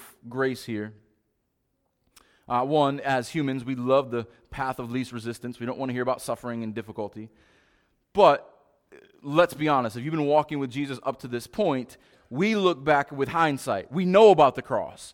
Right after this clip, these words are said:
We know about his shed blood. We, we know about forgiveness of, of sins through him. But this is the first time that, that, that they're hearing it. And so if your hero, the one you're following, you're looking up to, you're,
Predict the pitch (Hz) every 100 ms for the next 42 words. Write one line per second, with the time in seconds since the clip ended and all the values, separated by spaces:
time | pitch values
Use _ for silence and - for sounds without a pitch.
0 | _ - 160 160 175 214 185 156 135 139
1 | 127 - 123 120 127 120 131 151 151 160
2 | 165 170 233 175 143 143 143 139 131 131
3 | 127 123 - 165 156 135 - 135 127 107
4 | - _ _ _ _ _ _ _ - 135
5 | 269 277 - 202 202 180 147 156 139 127
6 | 131 139 143 131 127 90 - _ _ _
7 | _ _ _ _ _ - 165 160 185 180
8 | 185 170 165 147 143 165 202 208 - 214
9 | 180 120 69 - _ _ _ _ _ _
10 | _ _ _ _ _ _ _ _ _ _
11 | _ _ 120 143 185 185 151 127 - 196
12 | 208 196 180 165 151 180 190 180 170 -
13 | 165 156